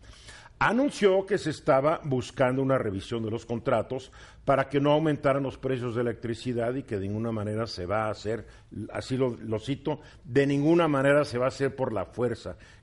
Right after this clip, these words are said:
Queremos que sea una participación voluntaria". En el mismo evento, el director general de la C F E, el señor Manuel Bartlett, informó que las cuatro empresas propietarias de los siete ductos son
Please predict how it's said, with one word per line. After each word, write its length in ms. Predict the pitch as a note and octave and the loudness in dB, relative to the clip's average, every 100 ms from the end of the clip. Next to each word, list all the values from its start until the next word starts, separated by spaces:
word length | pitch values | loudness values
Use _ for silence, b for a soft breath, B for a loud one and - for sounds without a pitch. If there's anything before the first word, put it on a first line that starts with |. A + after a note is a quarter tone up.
| - | -6
Queremos 320 | G#2 B2 - | -2 -2 -4
que 80 | - | -6
sea 100 | A#2 | -4
una 180 | A#2+ - | -4 -4
participación 800 | F#2 - - - E2 - A2+ A#2 | -8 -8 -16 -16 -16 -10 -8 -6
voluntaria". 840 | G2 D2 D2 - - F2+ - - - - - - - B B B B B - - | -8 -10 -16 -12 -10 -10 -12 -20 -20 -20 -20 -18 -18 B B B B B -10 0
En 120 | C#3+ | 2
el 60 | E3+ | 4
mismo 300 | F#3 F3+ E3+ | 4 4 4
evento, 400 | E3 G3+ G3+ G3 | 4 2 2 2
el 80 | |
director 380 | D#3 C#3+ C#3 D#3 | 4 2 2 -2
general 300 | C#3 D3 C#3+ | 0 0 2
de 120 | C3 | 0
la 220 | B2 A#2 A2+ | 2 0 -2
C 180 | C3+ | -4
F 240 | B2+ - B2 | -4 -2 0
E, 180 | D#3+ - | 0 -4
el 120 | G#2+ | -10
señor 200 | - A#2 | -6 -4
Manuel 260 | A#2 A#2 C#3 | -4 -2 0
Bartlett, 420 | C#3+ A#2 C#3+ A2+ | 0 0 -6 -8
informó 380 | A2+ G2+ A2 A2+ | -8 -6 -6 -4
que 60 | |
las 160 | G#2+ G2 | -6 -6
cuatro 260 | A#2+ A2+ G2 | -6 -6 -8
empresas 460 | E2 G#2 F#2 F#2 | -8 -8 -8 -10
propietarias 640 | - A2 F#2+ F2 G2+ F#2+ E2+ | -8 -8 -8 -8 -8 -8 -10
de 80 | |
los 140 | D#2+ - | -12 -12
siete 220 | F#2+ G#2+ | -10 -8
ductos 380 | F#2+ F2+ A2 G#2+ | -8 -8 -10 -8
son 220 | A2 | -8